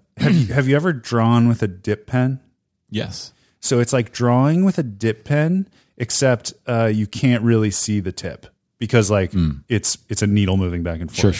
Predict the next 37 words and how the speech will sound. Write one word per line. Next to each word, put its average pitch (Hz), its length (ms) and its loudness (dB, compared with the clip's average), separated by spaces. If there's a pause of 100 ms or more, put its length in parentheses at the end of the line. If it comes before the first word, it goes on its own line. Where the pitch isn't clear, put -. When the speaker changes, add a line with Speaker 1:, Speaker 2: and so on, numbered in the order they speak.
(140)
Speaker 2:
sure. - 180 -20
Speaker 1:
So, 120 240 -2
like, 113 280 -2 (280)
y-, - 80 -14 (180)
imagine 156 540 2
drawing 135 460 2
with 127 120 2
a 110 40 -2
dip 104 360 -4
pen 143 400 0
where 113 280 2
the, 98 360 -4 (120)
the 104 400 -4
f-, - 320 -20
like, 110 320 -4
the 104 240 -4 (300)
final 127 720 2
millimeter 104 1120 0
or 107 300 -2
so 101 560 2
of 104 340 -2
the 92 300 -2
tip - 280 0
is, 92 220 -4
like, 87 280 -6
kind 101 200 2
of 92 120 2
invisible. 82 460 -6
Speaker 2:
It's - 100 -12
a 85 40 -2
hunch. - 540 -6 (1500)
Speaker 1:
It's 160 160 -6
not 269 120 4
a 196 100 4
hunch 131 720 0
because, 131 340 0
like, 127 300 2